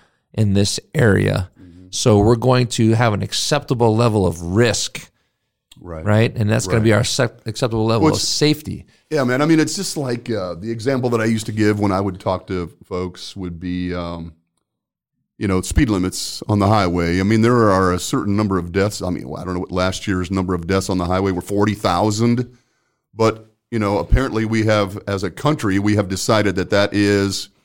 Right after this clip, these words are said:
Speaker 2: at least a tolerable number, if not an acceptable number. Otherwise, we would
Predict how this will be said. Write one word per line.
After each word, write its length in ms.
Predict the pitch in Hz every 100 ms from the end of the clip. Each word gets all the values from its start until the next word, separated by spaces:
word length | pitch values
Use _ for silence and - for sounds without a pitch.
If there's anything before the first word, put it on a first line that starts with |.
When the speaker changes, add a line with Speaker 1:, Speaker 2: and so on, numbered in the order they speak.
| _ _ _ _ -
Speaker 2:
at 160 | 104
least 260 | 120 127 117
a 80 | 90
tolerable 640 | - 110 156 131 95 95
number, 420 | 90 92 95 113
if 100 | 104
not 140 | 107 101
an 80 |
acceptable 500 | 92 - 113 107 98 92
number. 440 | 92 92 98 110
Otherwise, 480 | 107 123 110 110 104
we 100 | 110
would 280 | 98 90